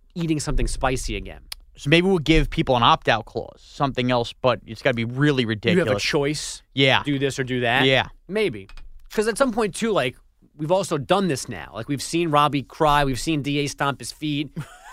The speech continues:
Speaker 1: I got all red. Like,
Speaker 2: <laughs>
Speaker 1: it al-, like, we almost just need, for variety's sake, to
Speaker 2: We
Speaker 1: try something different.
Speaker 2: We need change. Eh, hey, Mighty Ducks three, they even went back to high school, right?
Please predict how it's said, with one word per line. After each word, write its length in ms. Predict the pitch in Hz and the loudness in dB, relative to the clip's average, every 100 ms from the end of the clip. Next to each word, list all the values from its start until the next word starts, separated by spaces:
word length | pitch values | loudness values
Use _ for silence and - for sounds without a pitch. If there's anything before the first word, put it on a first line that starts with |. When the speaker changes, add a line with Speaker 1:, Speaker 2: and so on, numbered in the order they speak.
| - | 2
Speaker 1:
I 140 | 143 | 4
got 120 | 156 | 4
all 200 | 151 139 | 4 2
red. 280 | 127 147 151 | 2 2 6
Like, 260 | 214 262 254 - - | 6 8 6 2 2
Speaker 2:
<laughs> 260 | 254 - | 2 2
Speaker 1:
it 140 | 180 175 | 0 4
al-, 140 | 196 202 | 4 4
like, 140 | 190 | 0
we 140 | 170 | 2
almost 260 | 185 202 175 | 2 2 0
just 160 | 175 135 | -2 -2
need, 260 | 151 151 | -2 -2
for 340 | - 135 120 110 113 | -2 0 0 -2 -6
variety's 580 | 131 131 160 202 135 117 | -2 2 4 4 0 -4
sake, 320 | - 107 98 | -6 -6 -6
to 40 | |
Speaker 2:
We 60 | 135 | -4
Speaker 1:
try 100 | 139 | -2
something 240 | 127 120 | -2 -4
different. 380 | 110 170 - 90 | -4 -4 -4 -6
Speaker 2:
We 80 | 143 | 0
need 180 | 143 139 | 0 -2
change. 480 | - 156 110 101 - | 0 0 0 -6 -4
Eh, 220 | 165 196 151 - | 2 2 2 -2
hey, 100 | 165 | 0
Mighty 320 | 151 151 156 | 4 4 2
Ducks 280 | 147 156 - | 2 2 0
three, 200 | 151 156 | -2 0
they 120 | 135 | 2
even 180 | 131 131 | 2 2
went 120 | 127 | 0
back 180 | 120 127 | 0 0
to 60 | 120 | 0
high 140 | 117 | -2
school, 260 | 117 - 101 | -2 -4 -2
right? 220 | 104 120 | 0 0